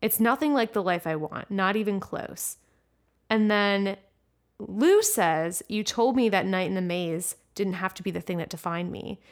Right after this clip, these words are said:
You said I could choose what it was that defined me. Well, you don't have to let that chair define you." And then he goes on to say, "It does define me, Clark.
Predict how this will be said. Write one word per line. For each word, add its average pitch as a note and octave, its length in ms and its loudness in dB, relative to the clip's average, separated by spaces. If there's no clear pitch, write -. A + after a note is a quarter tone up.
You G3 120 -4
said F#3+ 180 2
I G3 60 2
could G3 140 -2
choose D#4+ 360 2
what A3 120 2
it F3 100 0
was E3 220 2
that E3 120 -4
defined D#3+ 360 -8
me. E3 140 -8
Well, F#3+ 140 -4
you G3 120 0
don't A3 240 2
have A3+ 200 -2
to A#3 100 -2
let F3 380 0
that - 200 -2
chair D#3+ 260 -4
define A3+ 460 -2
you." - 300 -10
And A3+ 100 4
then B3 100 6
he B3 120 6
goes B3+ 240 4
on A#3 140 6
to A3+ 80 2
say, G3 460 4
"It A#3 140 4
does A#3 240 4
define F3+ 300 0
me, F3 100 -6
Clark. - 440 -6